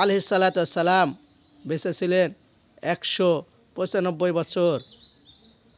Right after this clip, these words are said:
তারপর হযরত সুলাইমান আলাইহিসসালাতু ওয়াসসালাম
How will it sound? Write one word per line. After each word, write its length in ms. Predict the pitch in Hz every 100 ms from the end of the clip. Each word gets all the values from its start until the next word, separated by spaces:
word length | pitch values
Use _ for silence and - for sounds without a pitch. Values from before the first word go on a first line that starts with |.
| _ _ _ _ _ _ -
তারপর 420 | 170 175 180 170 151
হযরত 380 | 175 180 185 175 -
সুলাইমান 480 | - 214 233 233 208 196
আলাইহিসসালাতু 540 | 190 185 - 180 175 170
ওয়াসসালাম 540 | 160 175 185 202